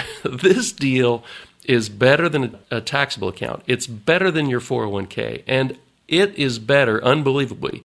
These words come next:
than your Roth. This is the best thing going. Here's why.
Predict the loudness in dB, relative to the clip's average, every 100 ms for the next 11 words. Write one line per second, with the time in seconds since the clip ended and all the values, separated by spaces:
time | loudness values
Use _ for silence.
0 | _ _ 0 4 6 4 2 4 4 0
1 | -8 -18 _ -20 _ -2 2 2 0 -2
2 | -4 -8 -4 -2 -2 -4 -8 -12 -16 -2
3 | 0 0 -2 -4 -2 -2 -2 -2 -2 -6
4 | -10 -18 _ -2 0 -6 -10